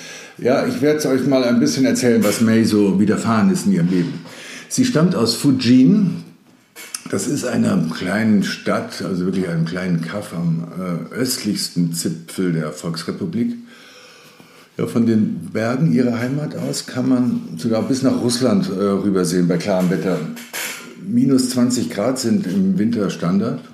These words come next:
Es werden auch manchmal bis zu minus vierzig gemessen. Im Sommer hat's dafür plus vierzig Grad.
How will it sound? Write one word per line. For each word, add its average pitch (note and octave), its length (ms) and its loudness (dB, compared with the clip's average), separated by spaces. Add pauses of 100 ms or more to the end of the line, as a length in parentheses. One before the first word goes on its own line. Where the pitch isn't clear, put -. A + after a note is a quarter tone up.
Es - 220 -14
werden G2 240 -2
auch D#2+ 160 -6
manchmal G2 280 -2
bis E2 260 -8
zu F2+ 120 -6
minus E2+ 340 0
vierzig E2+ 420 -8
gemessen. A#2+ 500 -6 (880)
Im C3 100 2
Sommer D3 300 4
hat's B2 200 0
dafür A2+ 320 2
plus A2+ 340 0
vierzig - 420 -2
Grad. C3+ 360 -4